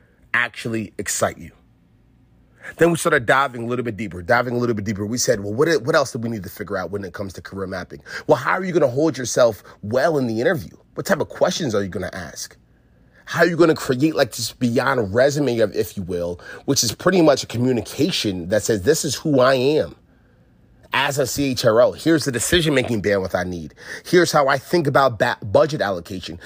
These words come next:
Here's what I think about getting budget approvals. Here's what I think about the team that I need around me.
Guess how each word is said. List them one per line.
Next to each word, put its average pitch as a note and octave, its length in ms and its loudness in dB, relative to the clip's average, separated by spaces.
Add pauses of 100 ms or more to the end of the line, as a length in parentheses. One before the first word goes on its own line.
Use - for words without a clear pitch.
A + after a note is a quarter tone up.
(140)
Here's E3+ 280 2
what D3+ 140 4
I C3+ 60 2
think D#3 200 -2
about C#3 200 2
getting C#3+ 240 0
budget C#3 260 2
approvals. A#2+ 540 -2 (240)
Here's F3+ 260 4
what D#3 80 4
I C#3+ 60 2
think D#3+ 180 -2
about C#3+ 160 2
the B2+ 80 -4
team E3+ 400 0
that B2+ 140 4
I - 20 0
need B2 220 -2
around B2 340 2
me. F#2 120 -8